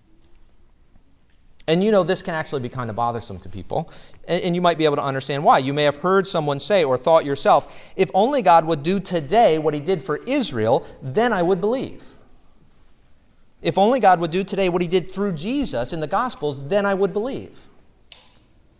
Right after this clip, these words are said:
But while God's offer of grace is universal, his work of grace is actually very particular. And it had to be. It had to be because Jesus died once for all, the righteous for the unrighteous, bearing our sin upon the cross. Jesus doesn't die again and again.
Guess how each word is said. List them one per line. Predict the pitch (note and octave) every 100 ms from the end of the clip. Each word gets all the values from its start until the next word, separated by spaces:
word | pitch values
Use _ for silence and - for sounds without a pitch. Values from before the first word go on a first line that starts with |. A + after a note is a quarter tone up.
| _ _ - - - _ - - - -
But | F#3
while | F#3+ F3+
God's | E3+ F#3 F3 -
offer | E3 B3 C4 E3+
of | D3+ C3
grace | D3 D3 C#3
is | D#3 C3
universal, | D3+ C3+ E3+ G#3+ D3
his | D3 C#3
work | C#3+ G#3+
of | G3+ D3
grace | D3 C3+
is | C#3
actually | D3 C#3 C#3
very | C3 D#3 E3+
particular. | C#3+ C3+ C#3+ G2 - - - - - - - - - _ -
And | E3 G3
it |
had | E3 G#3+ C4 G3
to |
be. | G2+ F#2 - - - - - -
It | - F#3+
had | F3+ A#3 A3
to |
be | D3 D3+
because | D#3+ F3 C#3+
Jesus | E3+ A3+ G#3+
died | - F3+ E3+
once | C#3 D#3 G#3+ C4 -
for | - G3+
all, | F#3 F3 A#2+ D3 - -
the | E3+
righteous | D#3+ E3+ G#3+ G#3+ G3+
for | -
the | D#3+ D#3+
unrighteous, | F#3+ F3+ C3+ D3+ C#3
bearing | B2 D#3 F#3+ F#3+
our | D#3+
sin | - C#3+
upon | C3+ D3
the | D3
cross. | - C4 D3
Jesus | - G3+ G#3
doesn't | F#3+ G3+ G3+ E3
die | D#3+
again | F3 D#3+ D#3+ E3
and | E3
again. | D#3+ F3 G2